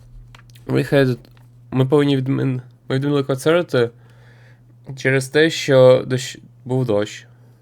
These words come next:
Через те, що дощило. Багато магазинів, м, закриваються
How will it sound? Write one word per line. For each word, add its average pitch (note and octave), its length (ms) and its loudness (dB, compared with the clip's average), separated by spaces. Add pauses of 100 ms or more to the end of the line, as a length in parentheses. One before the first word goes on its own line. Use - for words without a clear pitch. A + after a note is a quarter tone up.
(160)
Через A#2+ 160 -10
те, C3+ 100 -6
що C3 140 -10
дощило. A2 480 -4 (540)
Багато C#3+ 220 2
магазинів, C#3 960 2 (2500)
м, A#2+ 300 -6 (100)
закриваються B2 1000 -2